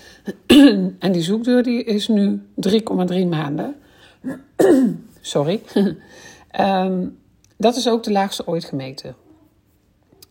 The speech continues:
Nou, wat je ook heel veel ziet in deze markt, is dat het aantal mensen dat een nieuwe baan vond en direct een vast contract kreeg, is opnieuw toegenomen. In het derde kwartaal van tweeduizend tweeëntwintig kreeg eenenveertig komma acht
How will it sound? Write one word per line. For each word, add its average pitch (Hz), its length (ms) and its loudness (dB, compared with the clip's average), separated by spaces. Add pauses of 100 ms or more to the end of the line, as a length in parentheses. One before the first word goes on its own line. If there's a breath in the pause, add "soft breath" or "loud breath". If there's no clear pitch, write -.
(120)
Nou, 180 180 -6 (580 loud breath)
wat 170 240 -4
je - 140 -10
ook 311 240 2
heel 262 160 2
veel 208 160 -2
ziet 180 240 -4
in 165 120 -8
deze 160 280 -4
markt, 147 420 -6
is 156 200 -10
dat 156 420 -8 (240 soft breath)
het - 160 -14
aantal 175 380 -6
mensen 202 440 -6
dat 170 160 -6
een 160 180 -6
nieuwe 254 280 -2
baan 180 340 -6
vond 151 380 -8 (400 loud breath)
en 170 140 -6
direct 180 320 -6
een 147 80 -10
vast 165 260 -8
contract 226 580 -6 (180)
kreeg, 160 500 -8
is 180 160 -8
opnieuw 208 300 0
toegenomen. 233 720 -4 (540 loud breath)
In 185 200 -4 (540)
het 190 160 -12
derde 233 240 -4
kwartaal 180 380 -6
van 170 120 -12
tweeduizend 165 440 -8
tweeëntwintig 165 560 -10
kreeg 160 260 -14
eenenveertig 214 600 -10
komma 208 220 -8
acht - 360 -14